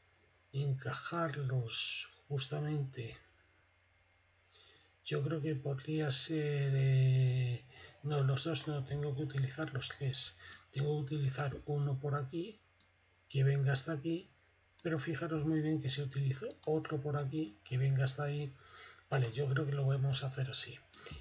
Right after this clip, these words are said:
Este de aquí que venga por aquí, ¿vale? Este otro de aquí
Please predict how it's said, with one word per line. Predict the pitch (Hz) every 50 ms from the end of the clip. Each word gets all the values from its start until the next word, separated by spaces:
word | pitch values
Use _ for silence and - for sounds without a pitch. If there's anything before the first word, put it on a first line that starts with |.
| - - -
Este | 147 151 135 - - 160 151
de | 143 147
aquí | 139 131 - - 151 139 131 -
que | - 127
venga | 127 135 135 135 135 135 135 131
por | - 143 139 131
aquí, | 135 131 - 165 - 247 - - - _ _ _ _ _ _ - - - - - - _ _ _ _ _ _ _ _ _ _ _ _ _ _ _ _ _ _ - _ _ _ -
¿vale? | 135 143 160 151 - - - - - - _
Este | 156 143 131 - - 156 151
otro | 156 156 147 - - 151
de | 139 143
aquí | 139 135 - 151 143 123 -